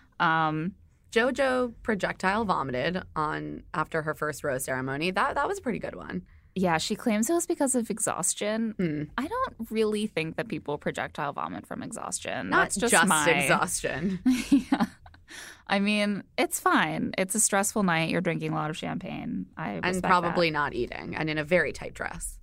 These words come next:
Speaker 1: Um, Caitlin's secret is that she asked Becca if it was okay to date Jason,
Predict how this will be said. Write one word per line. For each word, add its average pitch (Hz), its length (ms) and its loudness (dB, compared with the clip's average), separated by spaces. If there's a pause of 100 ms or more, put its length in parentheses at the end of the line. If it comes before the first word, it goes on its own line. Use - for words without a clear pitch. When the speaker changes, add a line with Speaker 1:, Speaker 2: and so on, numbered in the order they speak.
(180)
Speaker 1:
Um, 160 380 2 (100)
Caitlin's 247 460 2
secret 254 320 0
is 208 120 -2
that 180 160 0
she - 260 -2
asked 175 360 -2
Becca 160 280 -2
if 190 120 -4
it - 80 -2
was 170 180 0
okay 156 460 -4
to 165 240 -6
date 143 360 -10
Jason, 214 640 -4